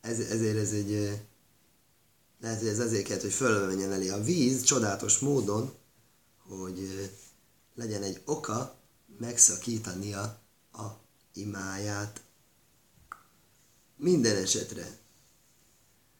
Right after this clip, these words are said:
Ö, látta, és azt, azt mondta, hogy, hogy, hogy, hogy nyitáss meg, kérlek.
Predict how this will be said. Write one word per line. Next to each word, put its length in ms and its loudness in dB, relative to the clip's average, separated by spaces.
Ö, 280 4
látta, 360 0
és 120 2
azt, 160 2
azt 160 0
mondta, 180 0
hogy, 100 2
hogy, 160 2
hogy, 280 2
hogy 120 0
nyitáss 320 2
meg, 160 -2
kérlek. 540 -12